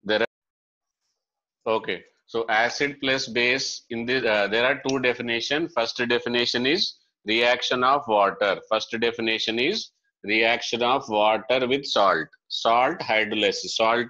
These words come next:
means already you know when it react with water to form acid and base is called salt hydrolysis. That is first definition. Second definition is simplest reaction, simplest definition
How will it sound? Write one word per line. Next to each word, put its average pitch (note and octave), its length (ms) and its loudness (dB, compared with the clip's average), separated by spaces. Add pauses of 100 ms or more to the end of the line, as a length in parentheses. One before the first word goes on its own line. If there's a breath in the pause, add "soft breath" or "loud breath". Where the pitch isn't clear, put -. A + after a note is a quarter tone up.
means B2+ 260 -2
already B2 380 2
you B2+ 160 0
know D3 240 0 (320 loud breath)
when A2+ 160 2
it A#2+ 120 0
react A#2 360 4 (100)
with B2 160 0
water A2 640 2 (420 soft breath)
to B2 80 2 (120)
form C3 400 2
acid A2 420 0
and B2 240 -2
base A2 240 0
is A2+ 160 -2
called B2 320 2
salt G#2+ 240 2
hydrolysis. F#2 540 -2
That G#2 180 0
is C3 100 -8
first A2+ 300 -4
definition. F2+ 640 -4 (340 soft breath)
Second C3 420 0
definition C3 560 -2
is D3 180 -2
simplest C3 560 -2
reaction, A2 500 0
simplest B2 580 -2
definition A2+ 720 -2